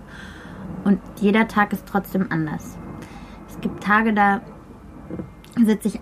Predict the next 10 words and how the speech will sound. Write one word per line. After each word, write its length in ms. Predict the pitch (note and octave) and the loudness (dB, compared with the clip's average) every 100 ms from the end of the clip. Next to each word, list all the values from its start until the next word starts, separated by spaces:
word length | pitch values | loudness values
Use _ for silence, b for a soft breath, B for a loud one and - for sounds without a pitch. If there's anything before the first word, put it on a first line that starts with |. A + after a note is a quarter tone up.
| - | 2
einfach 440 | G#3 A#3 B3 - | 4 4 2 4
nur 220 | A#3 A3+ | 6 8
in 140 | G#3+ G#3 | 6 6
meinem 240 | G3+ G3+ | 6 4
Büro 300 | G3 G#3 G3+ | 2 0 0
und 220 | F#3+ F#3 | 2 2
rede 260 | F#3+ A3+ A3 | 6 6 6
mit 180 | G3+ G3 - - - | 4 2 -8 -12 0
allen 360 | G3 G#3+ A#3+ | 4 6 6
Filmstudenten, 1200 | A#3 - A#3+ A#3 - G3 G3+ F#3+ F#3+ A3+ A#3+ B3+ | 4 4 6 6 2 -4 0 2 4 6 6 6